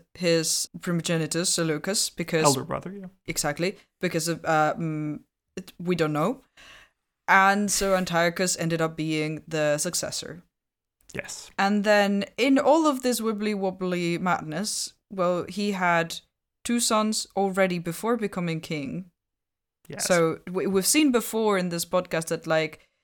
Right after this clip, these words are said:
Speaker 1: sometimes the excuse they use is, "Oh, if you were a son before this person became king, then you're not as legitimate as the s-, son that they had after becoming king."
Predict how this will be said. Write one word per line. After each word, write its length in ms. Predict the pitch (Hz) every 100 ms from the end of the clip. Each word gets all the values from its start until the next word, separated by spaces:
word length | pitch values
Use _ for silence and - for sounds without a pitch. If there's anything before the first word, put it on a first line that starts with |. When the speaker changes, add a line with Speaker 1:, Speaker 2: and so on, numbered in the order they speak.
| _ _ -
Speaker 1:
sometimes 680 | - 220 214 226 214 190
the 380 | 190 185 185 175
excuse 560 | 180 - - 196 202 190
they 100 | 185
use 500 | 180 170 185 190 180
is, 140 | 165 -
"Oh, 200 | 190 185
if 240 | 180 170
you 80 | 196
were 580 | 190 190 185 185 180 - _ _ _ _
a 100 | 185
son 420 | - 190 180 185 170
before 420 | 170 175 - 185 185
this 180 | 180
person 460 | - 185 175 180 170
became 440 | 160 160 170 160
king, 320 | 156 175 160 156
then 180 | 160
you're 180 | 160 170
not 420 | 160 165 160 160
as 180 | - 160
legitimate 520 | 160 156 160 156 151 -
as 180 | 160
the 140 | - 160
s-, 140 | 151 - -
son 320 | - 170 165
that 180 | 160 156
they 120 | 160
had 420 | 151 165 151 147 - _ _
after 440 | 170 175 - - 147
becoming 480 | 151 - - 135 -
king." 360 | - - 165